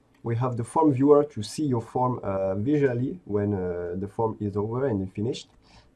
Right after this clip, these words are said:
And we also have the settings, so important. So if we click on, you can see that you can choose the language. So four different languages, so French, English, Spanish, and Italian. Um, you also can choose your homepage, so if you want a form edition, so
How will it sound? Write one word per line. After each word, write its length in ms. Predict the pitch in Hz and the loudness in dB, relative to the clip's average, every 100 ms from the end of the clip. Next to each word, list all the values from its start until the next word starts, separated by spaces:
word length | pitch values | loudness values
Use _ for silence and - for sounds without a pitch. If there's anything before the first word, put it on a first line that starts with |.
| - | -6
And 120 | 120 | -2
we 60 | 123 | 0
also 300 | 156 156 131 | -2 0 0
have 180 | 131 | 0
the 60 | 110 | -4
settings, 540 | - 165 175 185 180 - | -4 0 2 0 -2 -4
so 160 | 107 | -2
important. 520 | 123 139 151 151 151 - _ _ | 0 0 -2 -2 -4 -6 _ _
So 220 | 92 - - | -10 -10 -12
if 120 | - - | -14 -10
we 80 | |
click 320 | 120 135 139 135 | -6 -4 -4 -4
on, 260 | 143 160 - _ _ _ - | -6 -6 -14 _ _ _ -8
you 60 | |
can 160 | 123 127 | -4 -2
see 140 | 139 | 2
that 140 | 135 127 _ - | 2 0 _ -8
you 120 | 123 | -6
can 220 | 123 123 | -4 -4
choose 380 | - 170 165 127 | -2 -2 -2 -2
the 120 | 113 | -2
language. 500 | 120 151 143 143 - - _ - | 2 4 6 4 -2 -20 _ -10
So 160 | 117 | -10
four 280 | 110 - 151 | -6 0 0
different 380 | 127 139 135 120 | 0 -6 -8 -4
languages, 480 | 127 139 139 143 139 | -2 2 2 -2 -8
so 100 | 98 | -10
French, 480 | - 131 131 135 - | -10 -6 -4 -4 -4
English, 320 | 135 139 135 | -2 0 -2
Spanish, 400 | - 110 120 123 | -2 -2 -2 -4
and 160 | 92 92 | -6 -6
Italian. 400 | 98 113 143 170 - _ _ _ _ _ _ | -6 -4 -4 -6 -16 _ _ _ _ _ _
Um, 480 | 90 90 87 92 95 - | -6 -4 -4 -4 -8 -6
you 100 | 104 - | -4 2
also 300 | 143 - 147 | 2 2 0
can 260 | 151 143 | 2 0
choose 400 | 127 196 190 160 113 - | 2 2 2 0 -6 -8
your 220 | 120 117 | -4 0
homepage, 540 | 107 151 147 139 139 - | 2 2 2 0 -2 -2
so 420 | 104 98 95 - - | 0 2 -2 -6 -16
if 140 | - - | -16 -6
you 60 | |
want 140 | 104 104 | -4 -4
a 20 | |
form 280 | - 120 107 | -2 -2 0
edition, 460 | 110 123 160 160 | -2 -2 -6 -6
so 280 | - 104 95 | -4 -4 -4